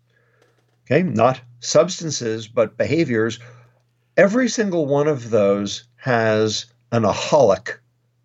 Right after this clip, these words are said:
after it in the extreme. And the reason is because every single one of those causes the release in the brain of a very specific neurochemical in a very specific area of the brain. The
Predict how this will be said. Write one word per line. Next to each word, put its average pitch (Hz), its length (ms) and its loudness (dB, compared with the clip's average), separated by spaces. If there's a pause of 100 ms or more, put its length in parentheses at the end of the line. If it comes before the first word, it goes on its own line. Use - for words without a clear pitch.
(120)
after 117 460 -2
it 90 160 -4 (340)
in 123 140 2
the 113 100 4
extreme. 104 600 -2 (840)
And 131 100 2
the 139 60 2
reason 247 280 4
is 143 120 2
because 127 340 -2
every 160 260 4
single 131 360 0
one 180 220 2
of 160 160 -2
those 98 500 2 (640)
causes 127 520 2
the 127 100 -6
release 120 520 -2
in 123 220 -2
the 156 80 2
brain 110 520 -2 (300)
of 92 120 -4
a 87 60 2
very 104 340 4
specific 139 640 -4
neurochemical 107 920 2
in 101 120 0
a 95 120 2
very 98 280 2
specific - 760 -2
area 104 360 4
of 95 120 -6
the 98 80 -4
brain. 87 440 -4 (800)
The 113 160 0